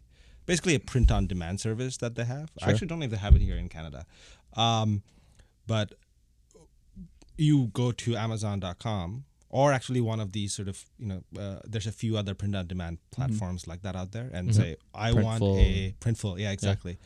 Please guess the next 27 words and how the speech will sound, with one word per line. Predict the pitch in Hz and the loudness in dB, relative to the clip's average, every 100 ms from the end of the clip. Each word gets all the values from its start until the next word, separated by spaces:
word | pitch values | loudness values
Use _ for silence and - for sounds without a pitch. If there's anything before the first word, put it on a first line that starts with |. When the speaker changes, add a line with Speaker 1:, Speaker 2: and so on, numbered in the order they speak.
| - - | -20 -12
Speaker 1:
"I | 98 107 | -4 -2
want | 107 101 104 | 0 -2 -4
a | 104 98 95 | -6 -6 -6
Let's | 95 - | -6 -6
Go | 98 | -6
Brandon | 90 92 92 95 | -6 -4 -4 -4
T-shirt." | - 110 - 73 - - - - | -4 -6 -6 -8 -12 -20 -16 -8
And | 104 | -4
all | 117 113 | -2 -4
these | 101 113 | -6 -6
designs | 104 95 95 | -4 -4 -6
come | - 90 67 | -6 -8 -10
up. | - - - | -14 -12 -6
Speaker 2:
Yeah. | |
Speaker 1:
"And | 95 | -4
I | 107 | -4
want | 101 98 | -4 -2
this | 139 | -2
one." | 170 208 - _ _ _ | -4 -6 -10 _ _ _
So | - - | -12 -4
Amazon | 131 139 131 | 0 0 0
actually | 113 - 107 - | -2 -4 -4 0
prints, | 147 151 - - - _ _ _ - | 2 2 0 -6 -12 _ _ _ -6
prints | - 165 - | 0 0 -2
it | - | -6
for | 87 | -10
you | 69 60 | -10 -12